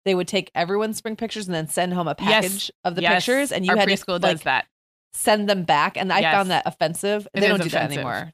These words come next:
Speaker 1: They don't do that anymore. Now they just, you opt in, like, you either, you purchase a package ahead of time if you want your kids to have their pictures
Speaker 2: Yes.
Speaker 1: taken. And
Speaker 2: I've had it
Speaker 1: having
Speaker 2: both
Speaker 1: that,
Speaker 2: ways too. Yeah.
Speaker 1: having that control over it makes me feel better about it. And,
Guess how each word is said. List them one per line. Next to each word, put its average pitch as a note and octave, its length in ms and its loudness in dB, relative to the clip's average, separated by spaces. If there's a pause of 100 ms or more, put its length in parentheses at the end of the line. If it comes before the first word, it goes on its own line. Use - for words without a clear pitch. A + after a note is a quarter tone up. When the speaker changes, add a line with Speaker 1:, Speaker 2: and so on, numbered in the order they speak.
(100)
Speaker 1:
They A3+ 140 2
don't A#3 140 0
do F#3+ 100 -2
that D3 120 0
anymore. C#3+ 280 -4
Now F3+ 220 2
they G3 140 2
just, E3+ 300 -6
you F#3+ 120 -2
opt E3+ 300 0
in, D#3+ 160 0
like, D3+ 300 -4
you F#3 200 -2
either, E3+ 360 2 (280)
you F#3 100 -6
purchase A3 320 0
a G3+ 60 -4
package F3+ 280 0
ahead F3+ 140 0
of D#3 60 -2
time D#3 180 -2
if D3 100 -6
you E3 80 -2
want D3+ 140 -2
your D#3 100 -6
kids D3 200 -8
to D#3+ 80 -4
have C3+ 80 -4
their C#3 80 -10
pictures C#3 260 -10
Speaker 2:
Yes. E3+ 140 0
Speaker 1:
taken. - 340 -10
And F#3 160 0
Speaker 2:
I've F#3 80 2
had G3+ 120 2
it G3+ 80 4
Speaker 1:
having G3+ 160 2
Speaker 2:
both G3 80 0
Speaker 1:
that, F3 380 4
Speaker 2:
ways C3 140 -8
too. D3+ 100 -14
Yeah. C3 180 -6 (180)
Speaker 1:
having A#3+ 180 2
that A#3+ 160 0
control F3 520 0
over F#3 180 2
it F#3+ 160 0
makes F3+ 240 -4
me D#3+ 100 -4
feel D#3+ 220 -2
better E3 240 0
about A#3+ 260 0
it. B3 160 -2
And, D#3+ 240 -4